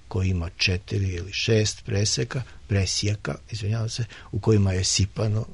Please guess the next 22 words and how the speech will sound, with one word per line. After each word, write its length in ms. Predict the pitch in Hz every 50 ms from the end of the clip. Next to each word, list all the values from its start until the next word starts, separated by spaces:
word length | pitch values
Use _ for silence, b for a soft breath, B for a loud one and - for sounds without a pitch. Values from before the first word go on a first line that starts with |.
| -
e, 920 | 131 113 107 107 110 110 110 127 127 117 120 117 123 - 110 110 120 120 120
u 40 | 117
kojima 280 | - - 110 98 98 98
su 120 | - 101
sipane 440 | - - 117 107 - 123 123 123 120
žitarice. 680 | 123 139 123 120 - 127 127 135 131 127 - - 151 123 - B B B B B B B B B B
Kasnije 380 | - - 117 113 - - 113 104
se 180 | - - - 101
javlja 280 | 104 107 104 101 101
novi 280 | 101 110 120 113 101 95
način, 420 | 90 90 92 101 - - - 92
e, 60 | 90 101 - - 101 95 95 - -
o-, 240 | 110 104 101 92 90 - - - - - - -
obrade 460 | 117 113 101 95 95 87 85 - - -
šljive, 420 | - - - 117 113 113 110 104
to 120 | 101 -
je 60 | 107 98
sušenje, 520 | - - 101 98 101 - - 143 131 120
pa 140 | 120 101 101
se 160 | - - -
razvija 380 | - 98 101 104 107 95 87 98
objekat 480 | 104 95 101 101 - - 92 - -